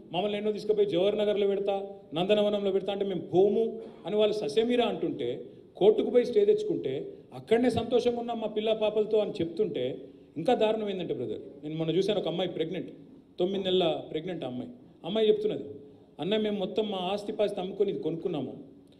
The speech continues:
రెండు వేల నలభై ఎనిమిది దాకా నాకు ఈఎంఐలు ఉన్నాయి, ఇక నేను ఎక్కడ పోవాలి, ఏడ చావాలి, రిజిస్ట్రేషన్ మొన్ననే అయింది, ఇప్పుడు నేను ప్రెగ్నెంట్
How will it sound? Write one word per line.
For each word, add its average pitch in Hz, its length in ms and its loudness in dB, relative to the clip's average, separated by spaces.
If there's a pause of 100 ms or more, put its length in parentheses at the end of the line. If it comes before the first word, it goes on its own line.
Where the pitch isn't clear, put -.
(180)
రెండు 208 260 4
వేల 240 180 8
నలభై 208 340 0
ఎనిమిది 208 240 -2
దాకా 190 260 -2
నాకు 190 220 -8
ఈఎంఐలు 190 440 -2
ఉన్నాయి, 147 360 -6 (420)
ఇక 185 80 2
నేను 202 160 -2
ఎక్కడ 214 260 -2
పోవాలి, 196 280 0
ఏడ 175 80 -2 (100)
చావాలి, 143 320 -2 (480)
రిజిస్ట్రేషన్ 214 500 4
మొన్ననే 190 260 -4
అయింది, 160 180 -2
ఇప్పుడు 165 160 -4
నేను 160 120 0
ప్రెగ్నెంట్ 165 500 -2